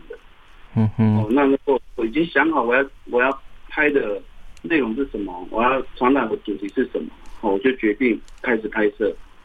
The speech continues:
Speaker 1: 哦，然后当然在拍的过程很辛苦啦，因为，呃，我其中经历了两次疫情，很大的疫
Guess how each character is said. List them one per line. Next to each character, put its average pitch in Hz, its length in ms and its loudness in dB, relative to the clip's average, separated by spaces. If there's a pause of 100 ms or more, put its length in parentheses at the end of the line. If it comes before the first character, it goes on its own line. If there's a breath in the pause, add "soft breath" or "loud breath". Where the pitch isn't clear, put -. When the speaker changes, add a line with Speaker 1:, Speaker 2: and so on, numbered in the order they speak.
(300)
Speaker 1:
哦， 101 340 0
然 113 160 4
后 123 420 2 (240)
当 170 120 2
然 160 100 2
在 170 100 0
拍 170 200 2
的 147 80 4
过 151 260 2
程 104 260 -6 (800)
很 117 140 -6
辛 151 220 0
苦 120 180 -6
啦， 95 180 -4
因 135 120 2
为， 135 260 4 (520)
呃， 104 580 -2 (560)
我 120 160 2
其 131 120 0
中 156 240 4 (160)
经 156 160 4
历 156 160 4
了 123 60 0
两 - 320 -4
次 302 180 -2
疫 311 140 0 (100)
情， - 120 -10 (600 soft breath)
很 113 180 0
大 143 180 2
的 127 100 -2
疫 135 160 0